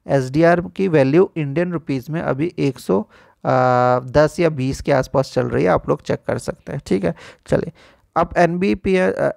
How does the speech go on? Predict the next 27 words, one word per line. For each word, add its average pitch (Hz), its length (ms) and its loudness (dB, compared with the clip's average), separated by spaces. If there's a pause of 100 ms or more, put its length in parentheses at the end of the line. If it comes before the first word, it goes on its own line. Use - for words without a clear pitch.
(140)
एनबीएमएस 170 920 0
का 185 100 0
फुल 131 220 2
फॉर्म 131 240 0
बताना 127 380 0
है, 165 160 0
तो - 140 -2
ये 127 180 2
हो 120 140 4
जाएगा 127 260 2
आपका - 160 0
नेशनल 123 500 -2
बिल 123 320 0
मेल 156 260 0
सर्विस, - 580 -4 (380)
ठीक - 180 -2
है। 185 80 4 (360)
इंडिया 185 400 4
ने 202 280 -2 (520)
एशियन 185 440 0
पैसिफिक 156 560 0
पोस्टल 147 400 2
यूनियन 131 340 2
कब 139 260 0
ज्वाइन 120 280 2
किया - 220 -6
था, - 160 -6